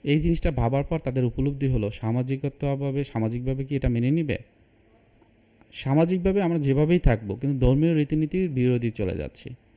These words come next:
তাহলে আখিরাতে গেলে আমার কী হবে? পরজন্মে গেলে আমার কী অবস্থা হবে? এই যে একটা টেনশন, তাদের কিন্তু এই যে প্রেমের গল্পটি যেটি শুরু হয়েছিল, ভালো লাগার অনুভূতি,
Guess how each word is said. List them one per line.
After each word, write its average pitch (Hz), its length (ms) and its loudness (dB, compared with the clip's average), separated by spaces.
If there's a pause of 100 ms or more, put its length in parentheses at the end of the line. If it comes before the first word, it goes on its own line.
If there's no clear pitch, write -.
(380)
তাহলে 143 320 2
আখিরাতে 147 500 2
গেলে 120 200 0
আমার 107 240 0
কী 101 80 -4
হবে? - 240 -6
পরজন্মে 139 680 2
গেলে 135 200 -2
আমার 110 300 0
কী 107 120 -2
অবস্থা 95 360 -6
হবে? 92 200 -8 (960)
এই 190 200 2
যে 196 120 2
একটা 170 180 0
টেনশন, 143 580 0 (240)
তাদের 117 240 -4
কিন্তু 131 420 -4
এই 117 140 -4
যে 113 120 -6
প্রেমের 117 400 0
গল্পটি 104 460 -2
যেটি 104 220 -8
শুরু 101 320 -4
হয়েছিল, 104 400 -4
ভালো 101 280 -2
লাগার 101 300 0
অনুভূতি, 101 460 -2